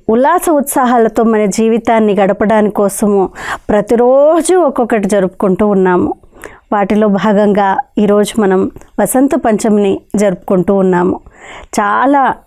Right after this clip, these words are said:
ముఖ్యమైనటువంటి పండుగ, చాలా సుందరమైనటువంటి పండుగ. ఎందుకు అనంటే రంగురంగులతో ఉన్నటువంటి,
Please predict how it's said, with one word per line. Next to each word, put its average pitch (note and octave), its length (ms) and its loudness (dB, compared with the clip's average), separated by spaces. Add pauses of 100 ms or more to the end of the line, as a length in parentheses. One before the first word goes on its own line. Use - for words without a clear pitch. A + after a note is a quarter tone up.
(120)
ముఖ్యమైనటువంటి A3 920 0
పండుగ, G3 460 0
చాలా G#3+ 420 -2
సుందరమైనటువంటి A3+ 1000 0
పండుగ. F3+ 500 0 (540)
ఎందుకు G#3+ 300 0
అనంటే G#3 640 0 (380)
రంగురంగులతో D4 1040 2
ఉన్నటువంటి, A3+ 800 0